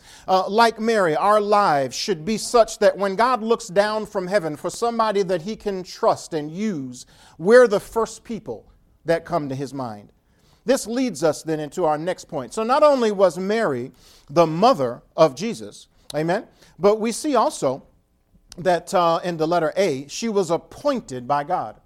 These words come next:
She was appointed by God. Notice back in our text, uh, where it said that she found favor. She found favor in the eyes of God.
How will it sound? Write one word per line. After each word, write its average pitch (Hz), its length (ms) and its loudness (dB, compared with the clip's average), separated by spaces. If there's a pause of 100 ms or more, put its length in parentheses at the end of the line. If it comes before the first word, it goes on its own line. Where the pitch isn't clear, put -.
(340)
She 208 160 -6
was 156 200 -4
appointed 139 640 -10
by 131 160 -4
God. 131 320 -4 (300)
Notice 190 340 0
back 190 300 2
in 190 100 -2
our 160 140 0
text, - 420 -2 (300)
uh, 170 240 4 (180)
where 202 220 8
it 180 100 0
said 208 280 2
that 196 120 2
she 220 140 -8
found 190 460 -2
favor. 127 600 -4
She - 180 -6
found 165 460 -4
favor 135 600 -2
in 143 100 -8
the 147 100 -4
eyes 127 240 -4
of 117 80 -18
God. 110 240 -4